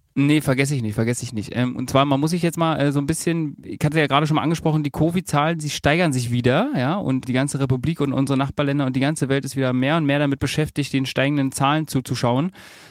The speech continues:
Und das hat so ein bisschen, ähm, auch mein Unternehmen auf den Plan gerufen, weil wir jetzt wieder alle ins Homeoffice geschickt wurden. Freiwillig. Bevor die Bundesregierung sich irgendwas ausgedacht hat, äh, hat, äh, das Unternehmen, wo ich angestellt bin, sich dafür entschieden, wieder vier Tage Homeoffice anzubieten und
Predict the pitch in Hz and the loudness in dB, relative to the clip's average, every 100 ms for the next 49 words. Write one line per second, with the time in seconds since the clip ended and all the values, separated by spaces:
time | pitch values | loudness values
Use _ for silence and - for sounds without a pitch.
0 | - - 147 143 156 180 170 165 180 - | -16 -2 2 4 2 2 2 0 -2 0
1 | 151 151 151 - - - - 147 147 151 | 2 2 0 -6 -8 -8 0 0 2 2
2 | 190 202 185 165 165 240 226 135 143 131 | 2 2 2 2 2 2 2 0 0 2
3 | 131 131 127 127 135 202 220 - 139 143 | 2 2 0 -2 -2 -4 -6 -2 2 4
4 | 180 180 170 175 180 175 254 160 143 123 | 2 2 2 2 4 4 4 4 2 0
5 | 139 131 - 120 117 113 - - - 160 | 2 2 2 0 0 -4 -14 -14 0 2
6 | 143 113 - 127 175 190 165 170 151 147 | 2 -2 -2 0 2 2 2 0 -2 0
7 | 151 156 139 135 - 147 151 - 143 135 | 2 2 0 -2 -2 0 0 0 -2 0
8 | 127 - 135 - 131 127 123 - 127 120 | -2 -2 -4 -2 -2 0 -2 -4 -4 -4
9 | 123 131 117 123 123 113 123 160 - 143 | -4 -4 -2 0 0 0 -2 -2 0 0
10 | 131 131 127 131 127 - 127 131 - 127 | 0 -2 0 0 0 -2 -4 -4 -2 -2
11 | 123 - - 226 147 170 233 - - - | 0 0 2 2 2 2 -2 -6 -20 -20
12 | _ - 143 147 139 - 170 156 151 147 | _ -2 2 4 4 2 2 4 4 4
13 | 180 190 160 - 135 139 139 156 - 160 | 2 0 0 0 -2 0 0 -2 0 0
14 | 170 - 139 | 0 -2 -4